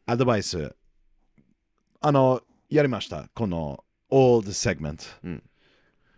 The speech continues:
Speaker 1: あー、そう、じゃんけんして、
Speaker 2: うん。
Speaker 1: 負けた人、
Speaker 2: うん。
Speaker 1: あのー、質問
Speaker 2: うん。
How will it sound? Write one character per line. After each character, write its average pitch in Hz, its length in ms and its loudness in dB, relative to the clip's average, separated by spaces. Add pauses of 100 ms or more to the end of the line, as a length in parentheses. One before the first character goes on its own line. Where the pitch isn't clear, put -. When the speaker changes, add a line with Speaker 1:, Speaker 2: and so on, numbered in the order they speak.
(200)
Speaker 1:
あ 95 960 0
ー、 - 40 -20 (200)
そ 123 220 2
う、 - 100 -10
じ 104 140 0
ゃ 156 60 2
ん 151 40 -2
け 113 160 -4
ん 90 80 -8
し - 100 -4
て、 107 300 -2 (100)
Speaker 2:
う 98 40 -18
ん。 - 300 -20 (760)
Speaker 1:
負 113 240 0
け 143 160 0
た 117 140 0
人、 117 440 -2 (240)
Speaker 2:
う 82 60 -18
ん。 - 160 -18 (640)
Speaker 1:
あ 98 180 -6
の 82 760 -2 (280)
ー、 - 40 -20
質 - 260 -8
問 76 460 -6 (260)
Speaker 2:
う 98 60 -14
ん。 87 120 -16